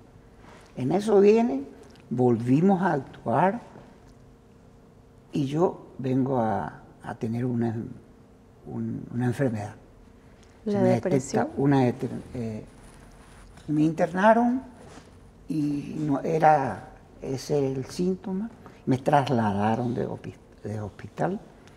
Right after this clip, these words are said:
Speaker 1: a otro hospital y ahí me detectaron que yo tenía tres úlceras sangrantes. Y me trataron, me trataron muy bien los doctores,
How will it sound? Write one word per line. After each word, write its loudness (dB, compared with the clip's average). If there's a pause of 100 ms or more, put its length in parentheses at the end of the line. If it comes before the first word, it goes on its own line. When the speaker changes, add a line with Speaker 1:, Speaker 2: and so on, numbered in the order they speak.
Speaker 1:
a -4
otro -6
hospital -4 (1080)
y -2
ahí 4
me 2 (200)
detectaron -2
que -4
yo -4
tenía -8 (1500)
tres -4
úlceras -4
sangrantes. -8 (2000)
Y -6
me 0
trataron, 0
me -10
trataron -6
muy 4
bien -4
los -8 (120)
doctores, -6